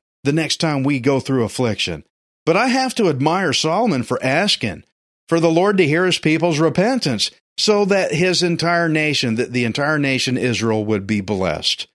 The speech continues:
I want you to take a look at a verse I'm gonna show you. Go to Second Chronicles seven fourteen here.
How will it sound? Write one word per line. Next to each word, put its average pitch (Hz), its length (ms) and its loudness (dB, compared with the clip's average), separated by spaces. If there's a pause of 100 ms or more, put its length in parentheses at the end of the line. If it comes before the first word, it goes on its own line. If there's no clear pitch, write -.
(380)
I 139 60 -2
want 202 180 0
you 202 60 0
to 156 100 0
take 156 280 -2
a 131 60 0
look 117 420 0 (480)
at 139 300 0
a 139 120 0
verse 151 300 2
I'm 165 120 2
gonna 175 160 0
show 143 220 2
you. 113 140 0
Go 170 160 2
to 202 80 0
Second 160 380 0
Chronicles 139 460 -2
seven 165 340 0
fourteen 123 520 0
here. 95 320 -2